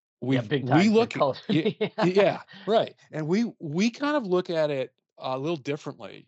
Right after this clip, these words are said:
Speaker 2: in that we don't think that our job is, um, and we don't think that what players are asking from us is to be a hero. I think, I think, I mean, yes, they are. Ultimately, we all wanna be heroes. But I think what the, the first question is, I, I'm kinda curious about what it's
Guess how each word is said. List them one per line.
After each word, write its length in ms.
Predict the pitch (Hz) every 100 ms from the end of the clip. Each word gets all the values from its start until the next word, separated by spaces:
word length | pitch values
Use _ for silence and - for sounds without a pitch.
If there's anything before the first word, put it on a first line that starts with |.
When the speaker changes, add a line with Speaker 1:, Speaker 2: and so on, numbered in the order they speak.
| -
Speaker 2:
in 180 | 123 120
that 220 | 120 120
we 100 | -
don't 180 | 160 202
think 300 | - 185 180
that 260 | 151 139 - _ -
our 220 | 127 147
job 400 | 143 147 135 120 113
is, 500 | 123 120 117 101 - _ _ -
um, 440 | 110 101 92 - _ _ -
and 120 | 127
we 80 | 160
don't 100 | 156
think 140 | 156
that 120 | 135
what 140 | 123 127
players 260 | 160 139
are 40 | 117
asking 300 | 131 180 139
from 180 | - 117
us 180 | 98 110
is 100 | -
to 60 |
be 140 | 110 107
a 20 |
hero. 240 | 107 107
I 80 | 120
think, 280 | 123 143 135 -
I 80 |
think, 180 | 120 131
I 40 | 135
mean, 140 | 143
yes, 200 | 156 135
they 120 | 139
are. 260 | 156 160 123
Ultimately, 400 | 135 147 131 110
we 60 | 120
all 100 | 131
wanna 120 | 117
be 100 | 110
heroes. 320 | 139 107 -
But 200 | 131 113
I 100 | 123
think 220 | 117 143 -
what 200 | 127 123
the, 120 | 120 101 101 -
the 80 | 107
first 300 | 156 214 -
question 260 | 113 113
is, 100 | 104 -
I, 120 | 127 -
I'm 100 | 117
kinda 340 | - 160 185
curious 420 | 135 - 156 143
about 120 | - -
what 140 | 120
it's 120 | 104